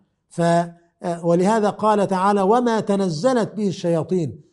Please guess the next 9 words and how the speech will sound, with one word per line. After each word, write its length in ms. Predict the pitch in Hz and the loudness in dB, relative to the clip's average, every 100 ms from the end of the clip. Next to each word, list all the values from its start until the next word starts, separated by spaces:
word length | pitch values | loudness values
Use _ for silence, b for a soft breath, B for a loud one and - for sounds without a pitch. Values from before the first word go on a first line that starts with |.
| _ | _
وما 400 | 175 165 214 240 | 0 0 2 2
ينبغي 680 | 226 220 202 180 240 220 226 | 2 2 0 2 2 2 0
لهم 400 | 226 214 202 156 | 2 2 0 -2
وما 240 | 185 226 214 | -2 -2 -2
يستطيعون 840 | 180 196 185 185 180 214 156 - - _ 208 | -2 -4 -2 -2 0 0 0 -6 -18 _ 2
إنهم 680 | 233 208 202 226 208 208 | 2 0 -2 0 0 0
عن 180 | 175 190 | -2 -2
السمع 420 | 185 190 214 185 180 196 185 - - | -4 -2 -4 -2 -2 -4 -6 -14 -6
لمعزولون". 1000 | 160 175 190 156 147 156 180 165 110 | -2 0 0 -2 0 0 0 -2 -4